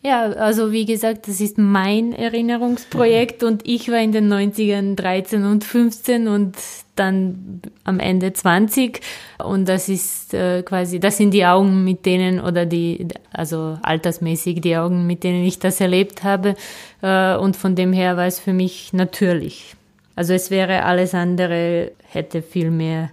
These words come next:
begründet werden <laughs> müssen. Und das war einfach, äh, wenn ich über die neunziger Jahre nachdenke, dann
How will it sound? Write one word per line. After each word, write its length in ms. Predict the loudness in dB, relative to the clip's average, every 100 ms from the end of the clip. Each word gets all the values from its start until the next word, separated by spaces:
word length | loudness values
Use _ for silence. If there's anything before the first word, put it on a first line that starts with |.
| -14 _
begründet 680 | -10 -8 -2 0 2 0 -2
werden 300 | 0 0 2
<laughs> 40 | 2
müssen. 420 | 2 0 4 4 4 0 -2 -12 -12
Und 340 | -6 -4 -2 -2
das 200 | -2 -2
war 80 |
einfach, 340 | -2 -2 -4 -6 -8 -10
äh, 380 | -8 -6 -6 -8 -10 -2
wenn 160 | 2 2
ich 200 | 2 -2
über 160 | 0
die 120 | 2
neunziger 480 | 0 0 0 0 0
Jahre 300 | 2 2 2
nachdenke, 840 | 2 2 0 -2 -2 -2 -2 -4 -4 -12 -20 _ _ _ _ _
dann 560 | -14 -2 2 2 0 -2